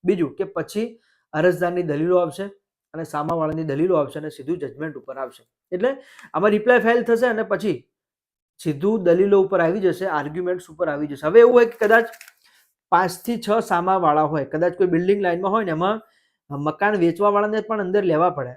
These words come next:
હવે એ લોકોને તમે નોટિસ મોકલાવો છો, એ લોકોને નોટિસ નથી મળતી, તો પછી તમે દ-, અ, આર્ગ્યુમેન્ટ્સ નહીં કરી શકો, કેમ કે જ્યાં સુધી એમને નોટિસ મળતી નથી, એ રિપ્લાય ફાઇલ કરે ના કરે doesn't matter, એનાથી કંઈ વાંધો નથી, પરંતુ એમને નોટિસ મળશે,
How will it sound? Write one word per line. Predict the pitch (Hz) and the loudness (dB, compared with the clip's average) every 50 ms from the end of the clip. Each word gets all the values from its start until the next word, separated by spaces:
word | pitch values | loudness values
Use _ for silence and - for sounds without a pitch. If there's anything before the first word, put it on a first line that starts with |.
| - 151 | -12 -6
હવે | 160 196 208 202 | -2 2 6 6
એ | 214 | 6
લોકોને | 214 214 208 208 220 226 226 | 6 6 4 2 0 -2 -2
તમે | 226 226 226 220 | -2 -2 -2 -2
નોટિસ | 208 202 196 196 233 226 - 185 | -2 -2 -2 -2 -4 -4 -4 -4
મોકલાવો | 180 180 180 208 220 226 220 | -6 -4 -2 0 0 2 2
છો, | 202 214 | 2 0
એ | 208 | 0
લોકોને | 214 208 214 220 220 | 0 0 -2 -4 -6
નોટિસ | 202 185 180 202 226 208 202 | -6 -6 -6 -6 -8 -10 -10
નથી | 185 170 165 247 | -14 -14 -10 -6
મળતી, | 226 202 185 180 196 | -4 -4 -4 -4 -6
તો | 180 202 | -8 -8
પછી | 196 202 196 214 220 | -8 -8 -10 -12 -12
તમે | 214 208 220 233 | -12 -8 -6 -6
દ-, | 220 180 165 | -6 -6 -10
અ, | - - - 156 | -12 -12 -10 -8
આર્ગ્યુમેન્ટ્સ | 147 151 151 156 156 170 185 208 214 220 202 - _ 170 | -4 0 0 0 0 -2 -6 -10 -12 -12 -14 -16 _ -20
નહીં | 147 147 165 202 196 | -12 -8 -6 -6 -4
કરી | 190 180 175 170 | -2 -2 -2 -2
શકો, | 147 156 156 196 202 | -4 -4 -6 -6 -6
કેમ | 170 185 196 | -8 -8 -6
કે | 196 226 240 240 - - - - - _ _ | -2 -2 -2 -2 -4 -12 -20 -20 -20 _ _
જ્યાં | 135 139 170 208 220 | -4 0 0 0 0
સુધી | 185 190 180 202 | 0 -2 -2 0
એમને | 220 196 185 202 220 | -2 -2 -2 -4 -4
નોટિસ | 202 180 170 170 190 208 208 208 | -4 -2 -2 -2 -2 -2 -4 -4
મળતી | 165 151 151 151 - 208 214 | -6 -4 -4 -4 -4 -4 -2
નથી, | 226 214 156 165 139 120 _ _ _ _ _ _ _ _ _ _ _ _ - - | 0 0 0 -2 -6 -8 _ _ _ _ _ _ _ _ _ _ _ _ -6 -4
એ | 165 156 | -2 -2
રિપ્લાય | 143 143 143 185 185 180 | -2 -2 -2 0 0 0
ફાઇલ | 165 156 160 175 185 180 | 0 0 2 2 0 0
કરે | - 170 180 185 | 0 -4 -4 -2
ના | 175 175 180 | -4 -4 -6
કરે | 175 190 180 185 | -6 -4 -4 -2
doesn't | 175 139 127 127 160 160 | -2 -4 -4 -4 -6 -6
matter, | 156 139 127 143 151 | -6 -6 -8 -6 -6
એનાથી | 165 143 127 127 - 151 | -6 -6 -8 -10 -10 -6
કંઈ | - 170 | -4 -4
વાંધો | 165 151 139 123 131 135 | -4 -4 -8 -12 -14 -16
નથી, | 131 123 127 _ _ _ _ - _ - | -18 -18 -20 _ _ _ _ -20 _ -6
પરંતુ | 160 170 190 180 202 | -4 -4 0 0 0
એમને | 190 196 185 | 0 0 -2
નોટિસ | 170 156 151 151 185 175 - 165 | -2 -2 -4 -4 -6 -12 -8 -2
મળશે, | 156 165 170 156 156 - | -2 0 0 -2 -4 -10